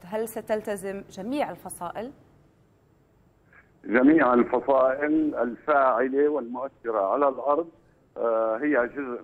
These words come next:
Speaker 2: من هذا الاتفاق ووقعت عليه، وبالتالي، آه، يعني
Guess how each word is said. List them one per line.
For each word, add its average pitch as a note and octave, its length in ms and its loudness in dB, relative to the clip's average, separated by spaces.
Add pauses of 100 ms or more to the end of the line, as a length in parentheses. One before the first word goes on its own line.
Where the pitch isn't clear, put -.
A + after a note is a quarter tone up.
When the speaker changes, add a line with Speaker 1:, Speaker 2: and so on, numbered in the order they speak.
Speaker 2:
من G#2+ 160 -10
هذا A2+ 240 -2
الاتفاق C3 800 -2
ووقعت A2+ 680 -2
عليه، C3+ 500 0
وبالتالي، B2+ 1080 0 (440)
آه، A2 920 -4 (480)
يعني G#2+ 560 -2